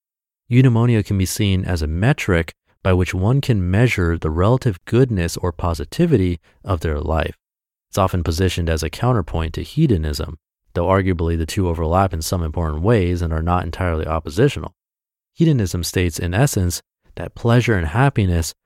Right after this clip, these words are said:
are the main purpose of any person's life, and therefore anything that you might do to achieve a greater level of pleasure is fair game. That's the correct path to take. There are, of course, downsides to this perspective,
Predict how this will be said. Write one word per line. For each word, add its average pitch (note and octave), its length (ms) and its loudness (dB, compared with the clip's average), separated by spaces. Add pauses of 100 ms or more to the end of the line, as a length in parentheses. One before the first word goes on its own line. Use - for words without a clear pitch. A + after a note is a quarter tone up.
(180)
are F#2+ 120 0
the E2+ 120 0
main B2+ 480 4
purpose A#2 520 0
of F2 200 -6
any G2+ 240 2
person's E2 500 -4
life, E2+ 340 0 (540)
and F2+ 100 -4
therefore F2+ 520 2
anything G2 360 0
that F2 140 -2
you E2+ 80 -2
might F2 260 -2
do G#2 220 4
to F2 140 -4
achieve E2 280 -2
a E2+ 60 -2
greater E2+ 420 0
level E2+ 300 0
of C#2+ 100 -8
pleasure A2 460 2
is F#2 300 -2
fair F#2 260 0
game. G2+ 400 0 (400)
That's D#2+ 260 -4
the F2 100 -4
correct D#2+ 340 -2
path D2+ 320 -4
to D#2+ 100 -6
take. G#2+ 400 0 (640)
There F#2 100 0
are, G2 160 6
of E2+ 120 -2
course, E2+ 260 0
downsides F#2+ 560 0
to - 60 -4
this D2 160 -6
perspective, D#2+ 640 -2